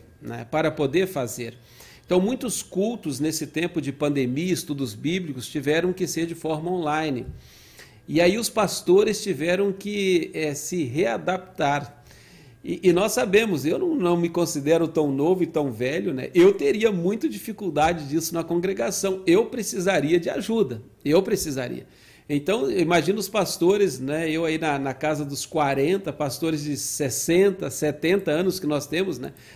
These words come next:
A, a reinventar seria ainda algo mais difícil, talvez. Mas com o apoio da liderança, muitos conseguiram fazer, e com o esforço de cada um também.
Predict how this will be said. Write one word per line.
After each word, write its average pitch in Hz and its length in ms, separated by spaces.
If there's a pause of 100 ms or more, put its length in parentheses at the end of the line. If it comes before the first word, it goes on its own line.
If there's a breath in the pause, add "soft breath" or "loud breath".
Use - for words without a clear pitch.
A, - 500
a - 60
reinventar 208 760
seria 196 360
ainda 202 260
algo 208 260
mais 202 600 (440 loud breath)
difícil, 214 540
talvez. 143 580 (380 loud breath)
Mas 185 240
com 277 220
o 349 60
apoio 214 500
da 175 100
liderança, 156 540
muitos 214 580
conseguiram 196 540
fazer, 202 500
e 208 80
com 220 180
o 285 40
esforço 220 420
de 226 120
cada 233 280
um 254 160
também. 113 400